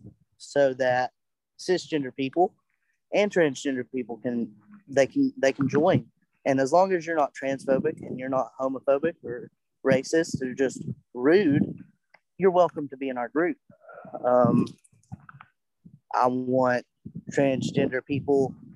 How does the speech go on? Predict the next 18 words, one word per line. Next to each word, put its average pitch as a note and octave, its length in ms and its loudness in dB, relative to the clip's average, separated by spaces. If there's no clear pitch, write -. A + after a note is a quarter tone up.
to - 720 0
post F#3+ 280 4
about C3 360 0
needing C3 320 -10
funding B2+ 400 -4
for C#3+ 100 0
surgeries. A#2 560 -6
I B2+ 120 0
want C3+ 360 -2
to C3 540 -8
start D3 420 2
a C3 60 -10
monthly C#3 360 -4
donation B2 760 -6
to B2+ 440 -2
at B2+ 160 0
least C3+ 380 0
one D3 460 2